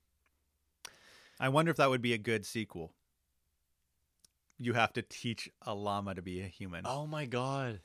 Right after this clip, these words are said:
Speaker 1: Or is that just
Speaker 2: Misty,
Speaker 1: incredibly
Speaker 2: well,
Speaker 1: terrible?
Speaker 2: y-, Misty teaches us, you know, what are values that are important to llamas or inherent to llamas?
Speaker 1: Honestly, it's this. Valor.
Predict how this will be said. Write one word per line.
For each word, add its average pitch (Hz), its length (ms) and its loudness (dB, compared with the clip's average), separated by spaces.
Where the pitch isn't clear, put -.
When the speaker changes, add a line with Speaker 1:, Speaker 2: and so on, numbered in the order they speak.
Speaker 1:
Or 107 160 -2
is 101 200 0
that 98 220 2
just 110 180 -4
Speaker 2:
Misty, 123 400 0
Speaker 1:
incredibly 95 480 -2
Speaker 2:
well, 135 320 6
Speaker 1:
terrible? - 60 -16
Speaker 2:
y-, 139 180 -14
Misty 151 400 -2
teaches 120 380 -6
us, - 520 0
you 110 140 -4
know, 101 340 -2
what 135 160 2
are 156 160 6
values 117 400 4
that 107 140 0
are 104 40 -2
important 101 360 -6
to 101 80 -8
llamas 95 360 -12
or 113 140 -2
inherent 107 520 -4
to 104 120 -8
llamas? - 480 -12
Speaker 1:
Honestly, 147 580 0
it's - 160 -4
this. 104 260 -4
Valor. 123 840 2